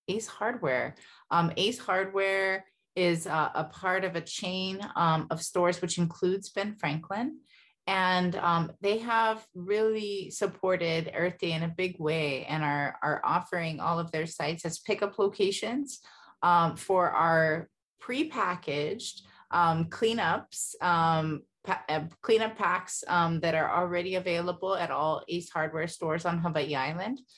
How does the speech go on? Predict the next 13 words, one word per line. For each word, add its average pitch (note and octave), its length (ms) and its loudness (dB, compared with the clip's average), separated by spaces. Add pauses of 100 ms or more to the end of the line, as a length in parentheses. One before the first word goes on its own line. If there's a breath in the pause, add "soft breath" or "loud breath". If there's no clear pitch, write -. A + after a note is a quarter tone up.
(380 loud breath)
And F3 240 2
so, E3+ 480 4
um, D3+ 380 0
that E3+ 200 2
is F3 180 -2
in E3 100 -2
the D#3+ 60 -6
communities D#3+ 840 -2
of C#3 120 -6
Hilo, F#3 760 2 (440 soft breath)
Kea'au, F3 1000 4 (480)
Pahoa, F3 760 2 (500)
Na'alehu, F3 1000 0